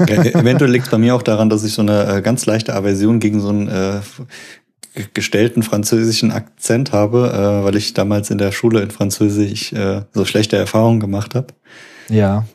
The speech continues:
Speaker 1: Und wenn dann dauernd dieses französische Gesäusel kommt, äh, dass, dass ich dann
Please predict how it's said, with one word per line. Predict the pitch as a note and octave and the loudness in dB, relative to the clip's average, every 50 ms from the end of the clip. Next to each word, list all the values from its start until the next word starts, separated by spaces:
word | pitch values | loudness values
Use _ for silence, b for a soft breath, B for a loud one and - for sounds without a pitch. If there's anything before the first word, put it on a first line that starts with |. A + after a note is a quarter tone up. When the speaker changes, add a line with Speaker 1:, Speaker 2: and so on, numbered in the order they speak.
| _ | _
Speaker 1:
Und | - - G#2 G2+ G2+ G2+ G2+ G2+ G2 - - | -2 0 2 2 2 2 0 -4 -6 -4 -2
wenn | F#2+ G2 G2+ G2+ | 0 2 2 2
dann | G2+ G#2 G2+ G2 | 2 2 2 0
dauernd | F#2+ G2 F#2+ F#2+ G2 G#2+ G#2+ G#2+ | -2 -2 0 2 2 2 2 2
dieses | G#2+ G#2+ G#2+ G2 | 2 2 0 0
französische | - - - G2+ G2 - - A2 A2 A2 G#2+ G#2 - A2+ G#2+ G#2 G#2 G#2 A2 A2 G#2+ B B B B _ | 0 -2 -4 -4 -2 2 2 2 2 2 0 -2 0 0 2 2 2 0 0 -2 -4 B B B B _
Gesäusel | - A#2+ G#2+ G2 F#2+ F#2+ G2 A2 A#2+ A#2+ A#2 A2 G#2+ G#2+ | 0 0 0 2 2 2 2 2 2 2 2 0 0 0
kommt, | G#2 - - - F#2+ F#2+ A2 C3 C#3 - - - - _ - E3 | -2 -4 -4 -4 -2 -2 -2 -4 -6 -10 -14 -14 -18 _ -14 -10
äh, | A#2+ G2+ G2+ G2+ G#2+ G#2 _ _ | -10 -8 -8 -10 -12 -14 _ _
dass, | - G2+ G2 B B B B B B B B B B B B B B _ | -14 -14 -14 B B B B B B B B B B B B B B _
dass | - - A2+ | -4 -2 -2
ich | G#2 G#3+ | -2 0
dann | - G3+ G#2+ | 0 -2 0